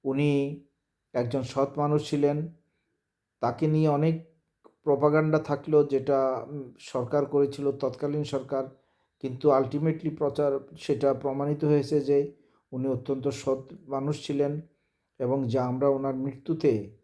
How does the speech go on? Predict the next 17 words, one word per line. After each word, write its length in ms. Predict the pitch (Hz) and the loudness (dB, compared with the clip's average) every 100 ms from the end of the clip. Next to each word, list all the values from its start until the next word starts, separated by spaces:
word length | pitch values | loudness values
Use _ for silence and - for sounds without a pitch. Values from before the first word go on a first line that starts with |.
| _ _ _ | _ _ _
তার 220 | 131 131 | -2 -2
জানাজা 400 | 110 131 143 147 | 0 0 2 2
দেখেছি 440 | 139 131 135 - - | 2 2 -2 -4 -4
যে 140 | 139 | -2
দল 340 | 120 123 131 131 | -2 0 0 -2
মত 340 | 127 135 127 | -2 -6 -6
নির্বিশেষে 720 | 127 127 151 147 143 - 117 104 - _ _ _ - | -8 -6 -6 -6 -6 -4 -4 -6 -12 _ _ _ -8
দেশি 300 | 113 127 147 | -4 -2 -2
বিদেশি 420 | 123 131 131 117 | -2 -2 -4 -6
সবাই 380 | 143 - 123 147 | -8 -4 0 0
কীভাবে 400 | 151 139 127 127 | 0 -6 -4 -4
ওনাকে 340 | 127 127 123 127 | -4 -6 -8 -8
শ্রদ্ধা 400 | - 131 104 127 | -4 -4 -2 -2
জানিয়েছেন। 640 | 131 127 131 110 139 143 - _ _ _ | -2 -4 -8 -6 -8 -8 -12 _ _ _
সুতরাং 520 | - 139 156 160 160 156 | -12 -2 2 4 4 0
সেই 460 | - 147 151 151 156 - | 0 4 4 2 -2 -2
তারে, 380 | 139 143 135 | 2 4 4